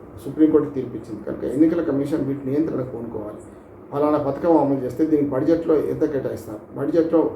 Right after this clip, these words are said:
అవకాశం ఉందా లేదా అనే వివరణ కూడా ఈ రాజకీయ పార్టీలు ఇవ్వాలనే నిబంధనలు పెట్టడంతో పాటు వీటి మీద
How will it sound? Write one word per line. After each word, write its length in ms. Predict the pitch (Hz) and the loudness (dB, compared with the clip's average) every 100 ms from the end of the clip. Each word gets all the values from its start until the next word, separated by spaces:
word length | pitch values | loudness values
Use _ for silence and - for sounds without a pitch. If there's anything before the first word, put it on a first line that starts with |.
| - | -8
అవకాశం 380 | 135 139 147 139 | -6 -2 -2 -2
ఉందా 240 | 123 127 | -4 -4
లేదా 340 | 120 120 117 117 - - - | -4 -6 -8 -12 -14 -20 -4
అనే 140 | 139 139 | 0 2
వివరణ 380 | 120 143 180 | 4 6 6
కూడా 420 | 170 156 156 123 - - - | 6 6 4 2 -6 -16 -10
ఈ 40 | 135 | -4
రాజకీయ 400 | 131 131 131 139 | -2 -2 -2 -4
పార్టీలు 320 | 123 123 120 | -4 -6 -6
ఇవ్వాలనే 380 | 120 123 120 120 | -4 -2 -2 -4
నిబంధనలు 520 | 110 110 135 139 123 | -8 -6 -2 0 -2
పెట్టడంతో 500 | 117 - 120 120 117 | -6 -8 -6 -6 -8
పాటు 440 | 113 135 156 120 120 - - | -6 -4 0 -2 -4 -10 -8
వీటి 180 | 139 143 | 0 4
మీద 160 | 160 | 6